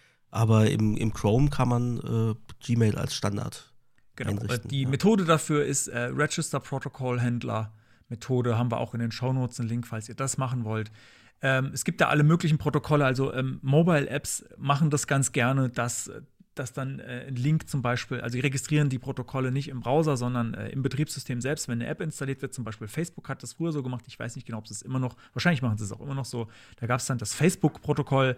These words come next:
Speaker 2: ähm, und wenn's Links gab, die, äh,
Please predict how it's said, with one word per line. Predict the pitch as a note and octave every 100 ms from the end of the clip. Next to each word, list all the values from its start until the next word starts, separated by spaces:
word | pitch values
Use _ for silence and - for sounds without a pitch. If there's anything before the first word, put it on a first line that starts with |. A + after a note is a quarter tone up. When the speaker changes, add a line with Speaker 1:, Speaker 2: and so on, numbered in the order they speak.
| - - - -
Speaker 2:
ähm, | A#2 A#2+
und | B2 A#2
wenn's | C3 C3+ A#2+
Links | B2 D3 D#3+
gab, | - C3 C3 -
die, | C3 A#2 A#2
äh, | - A2